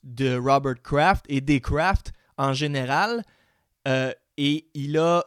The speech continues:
une, euh, une certaine, euh, ils, ils lui ont donné un, euh, une, une, euh, entre parenthèses, une promesse qu'il allait avoir de l'investissement. Euh, et là, euh, non seulement ça,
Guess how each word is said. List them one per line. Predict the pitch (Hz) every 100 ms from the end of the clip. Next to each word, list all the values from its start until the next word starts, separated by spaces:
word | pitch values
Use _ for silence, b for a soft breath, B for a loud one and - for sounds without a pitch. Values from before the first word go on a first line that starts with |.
| _ 143
une, | 135 135
euh, | 135 131 127
une | 135 135
certaine, | - 143 - 170 175 160
euh, | 135 127 123 123 -
ils, | 127 -
ils | 135 139
lui | 139 160
ont | 170
donné | 156 143 160 190 196
un, | 147 139 135
euh, | 131 127 123 b b b -
une, | 131 127
une, | 123 123
euh, | 123 123 120 - 135 -
entre | 135 131 147
parenthèses, | 143 156 139 160 180
une | 143 127
promesse | 135 135 180 202 - - _ _
qu'il | - 131
allait | 139 165
avoir | 175 143 170 190
de | 165
l'investissement. | 139 143 139 156 - - - 156 160 - _ _ _ _ -
Euh, | 131 131 127 127 -
et | 135 131
là, | 170 214 220 175
euh, | 131 131 131 139
non | 156
seulement | 180 170 151 139
ça, | - 240